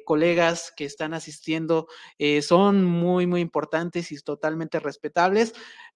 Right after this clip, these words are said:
Pueden ustedes seguir, seguir haciendo ello y con gusto vamos a estar ha-, haciendo que aparezcan aquí en la pantalla. Seguimos con el siguiente punto. El siguiente punto habla sobre los estudios y las pruebas que debe de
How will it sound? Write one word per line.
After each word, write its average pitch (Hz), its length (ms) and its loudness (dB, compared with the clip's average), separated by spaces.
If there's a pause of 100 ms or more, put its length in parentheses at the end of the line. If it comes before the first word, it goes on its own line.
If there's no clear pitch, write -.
(140)
Pueden 220 220 8
ustedes 196 380 4
seguir, 175 500 0
seguir 160 360 -4
haciendo 160 460 -2
ello 175 300 2
y 185 60 -2
con 147 260 -6
gusto 160 420 -4
vamos 151 300 -4
a 147 40 -8
estar 151 400 -4
ha-, 143 420 -8
haciendo 156 420 -6
que - 120 -4
aparezcan 147 600 -2
aquí 143 340 -10 (340)
en 147 220 -2
la 143 140 0
pantalla. 139 640 -2 (520)
Seguimos 262 460 6
con 214 120 8
el 175 80 6
siguiente 190 360 6
punto. 185 600 2 (180)
El 185 200 4
siguiente 277 380 2
punto 247 380 4
habla 233 340 6
sobre 165 460 0
los 156 260 -2
estudios 247 640 2 (400)
y 190 220 2
las 175 220 0
pruebas 247 420 4
que 196 100 -2
debe 190 240 0
de 156 400 2